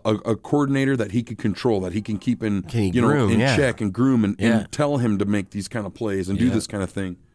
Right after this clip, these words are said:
Speaker 1: And, uh, and he's got it. Well, it ain't working out
Speaker 2: It's not
Speaker 1: because he
Speaker 2: working out.
Speaker 1: doesn't let us win. He, it, it puts
Speaker 2: Well,
Speaker 1: us in
Speaker 2: and,
Speaker 1: a shitty
Speaker 2: and I mean, to
Speaker 1: situation.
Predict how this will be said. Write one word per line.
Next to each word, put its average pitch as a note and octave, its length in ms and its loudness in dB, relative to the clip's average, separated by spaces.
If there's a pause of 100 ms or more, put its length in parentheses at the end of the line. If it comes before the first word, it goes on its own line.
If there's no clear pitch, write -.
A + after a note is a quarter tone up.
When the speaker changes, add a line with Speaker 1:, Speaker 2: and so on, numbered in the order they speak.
(360)
Speaker 1:
And, A2 460 -2
uh, G2+ 380 0 (460)
and C3 120 2
he's B2+ 160 2
got C#3 320 -2
it. - 200 -10
Well, B2 220 2
it D3+ 100 4
ain't F3+ 140 0
working D#3 320 0
out A#2 240 -4 (180)
Speaker 2:
It's A#2+ 120 2
not - 80 4
Speaker 1:
because D3 100 4
he - 60 6
Speaker 2:
working D3 120 4
out. C#3 60 6
Speaker 1:
doesn't C3+ 180 -2
let C3 200 0
us A#2 120 -4
win. A2+ 320 -2
He, F#2+ 100 0
it, A2 380 -2
it G#2+ 120 -10
puts - 20 -2
Speaker 2:
Well, F3 180 6
Speaker 1:
us - 120 -4
in D3 60 4
Speaker 2:
and, G3 100 4
Speaker 1:
a - 20 -2
shitty - 80 -4
Speaker 2:
and G3 240 2
I F#3+ 240 4
mean, F3+ 120 4
to D#3+ 60 2
Speaker 1:
situation. F3+ 300 2